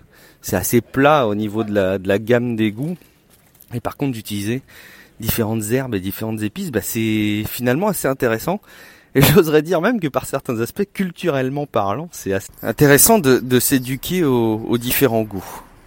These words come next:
Bon, voilà, c'est ce que je voulais partager avec vous pour cette, euh, Voix de Guillaume.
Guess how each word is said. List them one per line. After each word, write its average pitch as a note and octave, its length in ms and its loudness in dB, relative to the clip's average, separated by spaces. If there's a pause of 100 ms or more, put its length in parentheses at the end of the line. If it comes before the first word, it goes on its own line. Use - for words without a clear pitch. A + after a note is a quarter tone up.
Bon, E3+ 120 10
voilà, D#3+ 220 10
c'est E3+ 120 -4
ce - 60 -8
que F3 80 -2
je D#3+ 60 0
voulais D#3+ 160 0
partager D3+ 420 0
avec B2+ 220 0
vous C#3 340 -2
pour G2+ 200 -6
cette, - 260 -4
euh, F#2 260 -2
Voix A#2 220 0
de C3+ 60 -8
Guillaume. A#2+ 440 0